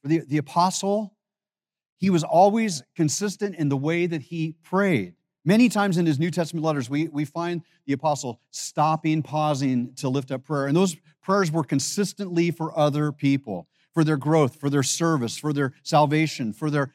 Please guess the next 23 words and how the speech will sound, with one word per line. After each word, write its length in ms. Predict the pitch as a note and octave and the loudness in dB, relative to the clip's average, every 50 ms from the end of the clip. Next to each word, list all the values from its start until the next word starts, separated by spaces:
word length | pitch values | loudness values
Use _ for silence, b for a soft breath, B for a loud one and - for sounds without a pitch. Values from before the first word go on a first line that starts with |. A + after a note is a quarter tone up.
| b b | b b
for 100 | D#3 D3+ | -4 -2
their 120 | D3+ D#3+ | 0 0
maturity, 600 | D#3 D#3 C3+ - - F3+ F3 F3 E3 D3+ B2+ A2+ | 0 0 -2 -2 -4 -4 -4 -2 0 0 -2 -2
for 180 | A2 - D#3 D3 | -2 -4 -2 0
their, 200 | D3+ D#3 D3+ - b b b b | 0 0 0 -2 b b b b
for 100 | E3 D#3+ | 0 2
their 160 | D#3+ F3 F3 | 2 2 2
involvement 540 | E3+ D#3+ D3+ C3 E3 E3+ F#3 F3+ F3 F#3 F#3 | 2 2 4 6 6 6 6 6 4 0 0
in 100 | E3+ D#3+ | 0 2
the 80 | D#3 | 2
ministry 480 | D#3 D#3+ E3 E3 D#3 - - D3+ C3 C3 | 2 2 2 0 -2 -4 -4 -2 -2 -2
of 140 | C3+ B2 A2 | -2 -4 -2
God's 280 | D3 C#3 C3+ C3 C3 | 0 0 0 0 -2
kingdom. 320 | - - E3+ F3 D3 A#2+ C3 | -4 -4 -4 -2 -2 -2 -2
And, 200 | D3 E3 D#3+ D#3+ | 0 -2 -2 -2
and, 280 | D3+ E3+ F3 F3 F#3 E3+ | -2 -4 -4 -4 -4 -4
and 180 | - F3+ F3+ F#3 | -4 -4 -2 -2
it's 100 | E3 - | -4 -6
true 300 | - - A#3 B3 C4 A#3 | -6 -4 -2 0 0 0
that 160 | E3+ D#3 - | 0 -4 -4
Paul 280 | - - G#3 G#3+ G3+ F3 | 0 2 4 4 4 2
did 280 | C3+ C3+ E3+ G3 F3 - - | 2 2 0 0 0 -4 -6
ask 380 | C#3+ D3 E3+ F#3+ F3+ - - | -4 -2 -2 -2 -4 -6 -10